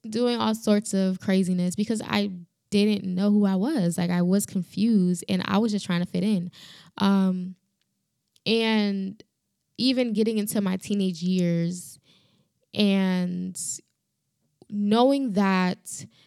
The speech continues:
like, I always knew that there was a calling over my life. Like, I always, I always knew that God was calling me to a different place. Um, even when I tried to fit in,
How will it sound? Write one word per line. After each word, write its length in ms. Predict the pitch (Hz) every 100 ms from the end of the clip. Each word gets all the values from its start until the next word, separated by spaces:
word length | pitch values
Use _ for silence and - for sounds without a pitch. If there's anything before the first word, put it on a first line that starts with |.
| _
like, 160 | 220 208
I 80 | 220
always 360 | 247 269 254
knew 280 | 214 208 190
that 380 | 180 175 170 -
there 500 | 190 170 175 196 190
was 200 | 185 180
a 40 | 180
calling 360 | - 170 175
over 160 | 170 170
my 100 | 165
life. 300 | 175 180 -
Like, 100 | 208
I 120 | 220
always, 260 | 247 240 -
I 240 | 247 269 -
always 340 | 240 240 240
knew 160 | 214 202
that 160 | 180 185
God 180 | 185 180
was 160 | 175
calling 400 | - 180 170 175
me 280 | 175 170 175 - - - -
to 140 | - 202
a 60 |
different 360 | 185 190 180 180
place. 520 | 185 175 170 180 - - 196
Um, 400 | 196 190 185 180 - -
even 260 | - 247 269
when 100 | 233
I 100 | 208
tried 360 | - 190 190 214
to 80 |
fit 240 | 214 214 202
in, 480 | 214 214 208 214